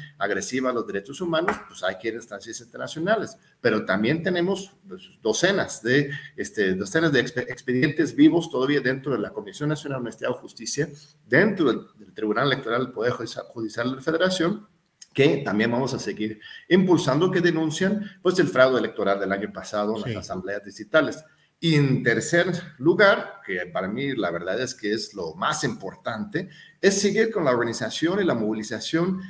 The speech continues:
Speaker 1: de las bases. No podemos quedarnos desanimados por una decisión de un tribunal electoral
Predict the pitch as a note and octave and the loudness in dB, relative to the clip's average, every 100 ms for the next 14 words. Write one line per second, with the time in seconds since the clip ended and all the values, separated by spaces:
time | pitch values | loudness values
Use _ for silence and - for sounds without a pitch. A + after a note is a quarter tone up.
0 | - A#2 C#3 E3+ E3+ C#3 D3+ F#3 - A2 | -16 0 4 6 4 4 0 0 -4 -10
1 | - E3 E3+ E3 D#3+ C#3 - A#2+ C#3+ D3 | -6 -4 0 0 0 -6 -6 -2 0 0
2 | D3 B2+ - - _ _ C3+ - A#2+ C3 | -2 -2 -8 -16 _ _ 0 2 2 0
3 | D#3+ D#3+ C#3 - G2+ G#2 B2+ C#3 C3+ B2+ | 0 0 0 -2 -8 -6 -6 -6 -4 -2
4 | B2+ C3 C#3+ C#3 E3 C3 G2+ G2 A2 A2+ | -2 -2 -2 2 2 0 -4 -10 -10 -8
5 | A2+ B2 C3 C3 B2+ - C#3+ C#3 C3+ | -8 -2 -2 0 -4 -2 2 4 2